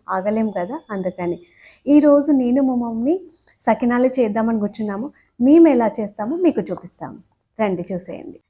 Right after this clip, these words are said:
ఇక్కడ మేము బియ్యం already పట్టించేసి పెట్టేసుకున్నాము. ఆ, సకినాలు గుల్లగా మంచిగా రావాలంటే మనకు బియ్యం ఏ-, పాత బియ్యం అయి ఉండాలి. రేషన్ బియ్యం అన్నా కావచ్చు, లేకపోతే లావు బియ్యం ఉంటాయి కదా, అవైతేనే బాగా వస్తాయి.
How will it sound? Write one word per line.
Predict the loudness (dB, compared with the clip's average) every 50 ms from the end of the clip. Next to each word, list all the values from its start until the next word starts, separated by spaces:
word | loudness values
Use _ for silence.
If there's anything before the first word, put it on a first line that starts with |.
| _ -6
ఇక్కడ | -4 -2 2 4 6
మేము | 8 8 8 10 10 8 8
బియ్యం | 6 6 6 8 8
already | 8 6 4 0 0 0 -2 -2 0 0
పట్టించేసి | -2 -2 -2 -6 -6 -2 -2 -2 -2 -2
పెట్టేసుకున్నాము. | -2 -2 -2 -2 -2 -6 -6 -6 -4 -4 -4 -2 -2 -2 -2 -2 -4 -4 -4 -6 -8 -12 -20 -20 -20 -20 -20 _ _ _ _ _ _ _ _ _ _ -20 -20 -20 -16 _ -4
ఆ, | -2 0 0 0 -2 -2 -2
సకినాలు | 2 0 2 4 6 6 6 8 6 6
గుల్లగా | 6 4 2 4 4 2 2 2 2 2
మంచిగా | 2 2 0 -2 -2 -2 -2 -2 0
రావాలంటే | 0 0 -2 -2 -2 -2 -4 -4 -6 -8 -10 -8 -6 -2
మనకు | -2 0 0 -2 -4 -6 -8
బియ్యం | -8 -6 -4 -4 -4 -4
ఏ-, | -4 -4 -4 -6 -8 -10 _ _ _ _ _ -2
పాత | -2 -2 0 2 2
బియ్యం | 2 2 2 0 0 -2 -2
అయి | -2 -2 -2
ఉండాలి. | -2 -2 -2 -2 -4 -4 -4 -6 -6 -8 -10 _ _ -20 -8 -2 4
రేషన్ | 6 6 6 6 6 2 2 2
బియ్యం | 2 2 2 2 0 -2
అన్నా | -2 -2 -4 -2 -2
కావచ్చు, | -2 -2 -2 -2 -4 -6 -8 -10 -10 -8
లేకపోతే | -8 -8 -10 -10 -12 -16 -16 -12 -8 -4 -2
లావు | 0 2 2 2 2 2 2
బియ్యం | 2 2 2 2 2 2
ఉంటాయి | 0 -2 -4 -6 -6 -6
కదా, | -6 -6 -6 -8 -8 -6
అవైతేనే | -6 -4 0 0 0 2 2 2 0 0
బాగా | 0 0 -2 -2 -2
వస్తాయి. | -2 -4 -4 -4 -6 -6 -8 -8